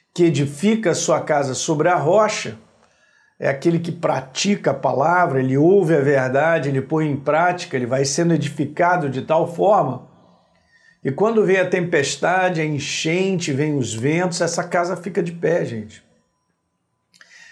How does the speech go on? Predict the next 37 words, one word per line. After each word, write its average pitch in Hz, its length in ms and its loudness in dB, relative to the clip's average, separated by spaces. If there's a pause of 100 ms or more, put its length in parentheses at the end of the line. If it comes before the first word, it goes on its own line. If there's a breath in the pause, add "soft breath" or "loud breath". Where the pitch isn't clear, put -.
(140)
O - 40 -6
que 160 120 0
nós 190 180 2
estamos 196 320 0
precisando 180 640 0
é 196 60 4
isso. 131 560 -4 (420 soft breath)
Nos 131 200 -2
dias 185 360 2
de 147 140 2
hoje, 180 320 4
mais 175 340 0
do 196 120 -2
que 180 120 -2
nunca, 165 360 -2
a 139 40 2
igreja 156 540 2
precisa 175 760 -4
permanecer 170 680 -2
de 165 100 -4
pé. 131 300 -4
A 135 80 -4
pergunta 165 480 0
que 175 80 -2
eu 165 80 2
faço 156 480 0
é: - 20 4
eu 147 140 2
tô 175 160 -2
ficando 170 340 -2
de 127 140 -4
pé? 202 440 0 (360 loud breath)
Eu 175 180 2
tô 180 160 0
permanecendo 165 760 2
de 135 100 -2
pé? 180 440 -2